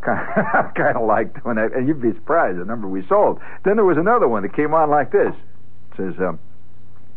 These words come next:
"Friends, have you, have you felt that, uh, the true religion is, is leaving American life every day, and more and more people are leaving the church? More and more people are forgetting the nature of the true religious aura and aspect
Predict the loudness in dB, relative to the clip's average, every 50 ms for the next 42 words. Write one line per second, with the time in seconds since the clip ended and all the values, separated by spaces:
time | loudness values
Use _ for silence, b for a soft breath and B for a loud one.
0 | -6 -6 -2 -2 0 0 0 -2 -2 -4 B B B B B B B B B B
1 | B B -4 -4 -4 -2 0 0 0 -2 -4 -4 -6 -6 -6 -4 -4 -2 -2 -2
2 | 0 2 2 2 2 0 -2 -4 -2 -2 -2 -2 -2 -4 b b b b b b
3 | -6 -6 -4 -2 0 0 0 0 0 0 0 0 0 0 -2 -4 -6 -4 -4 -6
4 | -6 -6 b b b b -4 -4 -4 -4 -2 -2 0 2 2 2 0 -2 -2 -2
5 | 0 0 2 2 2 0 0 -2 -2 0 2 2 2 0 0 0 0 0 0 0
6 | 0 0 2 2 2 2 0 -4 B B B B B B -4 -2 -2 0 0 0
7 | 2 2 2 2 2 2 0 0 0 -2 -2 -2 -2 -2 -2 -2 -2 -2 0 0
8 | 0 0 -2 -2 -4 -4 -4 -2 0 0 0 0 -2 -6 -6 b b b b b
9 | -2 0 0 0 0 2 2 2 0 0 0 -2 -2 -2 -2 -2 -2 -2 -2 -2
10 | -2 0 -2 -2 -2 -2 -2 -2 0 0 0 -2 -2 -2 -2 -2 -2 -2 -4 -6
11 | -2 -2 0 2 2 2 0 0 0 0 0 0 0 0 0 -2 -4 -4 -4 -6
12 | B B B B B B B B -6 0 2 4 4 4 4 2 0 -2 -4 -2
13 | 0 0 0 0 0 0 0 0 0 -2